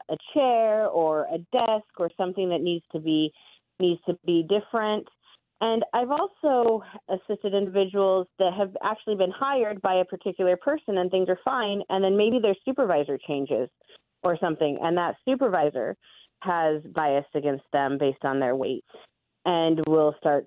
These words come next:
targeting someone to, you know, try to sort of really track what they're doing to try to get rid of them. Some companies,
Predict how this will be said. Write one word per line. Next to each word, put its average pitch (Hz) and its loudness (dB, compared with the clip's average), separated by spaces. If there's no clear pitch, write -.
targeting 147 2
someone 143 2
to, 143 6
you 143 2
know, 139 4
try 143 2
to 139 4
sort 202 4
of 170 0
really 190 4
track 175 0
what 165 0
they're 160 6
doing 165 4
to 190 0
try 180 0
to 160 0
get 156 2
rid 147 2
of 127 -2
them. 110 -2
Some 190 0
companies, 180 2